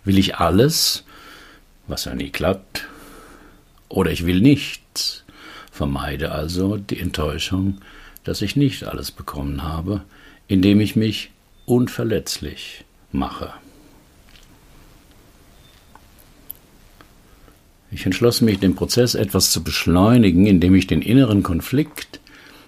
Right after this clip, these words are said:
den ich bei Uwe K. hinter all dem vermutete,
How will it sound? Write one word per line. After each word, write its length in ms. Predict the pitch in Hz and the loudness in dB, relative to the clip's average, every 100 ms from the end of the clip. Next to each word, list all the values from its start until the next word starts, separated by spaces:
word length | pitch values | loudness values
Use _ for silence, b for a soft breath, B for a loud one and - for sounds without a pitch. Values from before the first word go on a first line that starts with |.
| B B - | B B -10
den 160 | 71 | -6
ich 140 | 71 67 | -6 -6
bei 300 | 71 - - | -6 -6 -4
Uwe 260 | 80 76 71 | -6 -4 -4
K. 300 | 87 87 95 | 0 2 6
hinter 320 | 101 90 82 | 6 6 4
all 180 | 85 87 | 2 4
dem 160 | 90 | 2
vermutete, 800 | - 85 87 110 120 110 131 120 | 0 2 2 2 0 -2 -2 -2